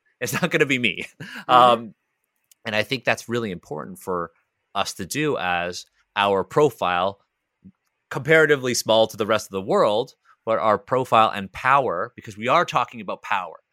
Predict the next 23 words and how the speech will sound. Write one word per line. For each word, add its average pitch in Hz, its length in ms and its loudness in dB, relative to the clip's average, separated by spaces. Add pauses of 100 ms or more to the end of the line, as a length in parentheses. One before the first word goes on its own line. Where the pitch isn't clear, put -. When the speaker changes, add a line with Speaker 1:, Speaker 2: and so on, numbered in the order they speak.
(160)
Speaker 1:
We 104 80 -6
are 127 120 4
talking 131 320 -4
about 98 200 -10
control 95 400 -8
here, 69 320 -18 (240)
right? 87 220 -8 (1080)
As 123 480 2
our 98 260 -2
power 95 320 -4
and 92 120 -8
the 90 60 -10
degree 92 340 -8
of 87 80 -10
control 87 300 -10
we 85 100 -8
have 82 280 -8
on 76 200 -16
work 135 260 -8
in 87 80 -12
this 80 160 -18
industry 82 440 -18 (460)
increases, 90 760 -6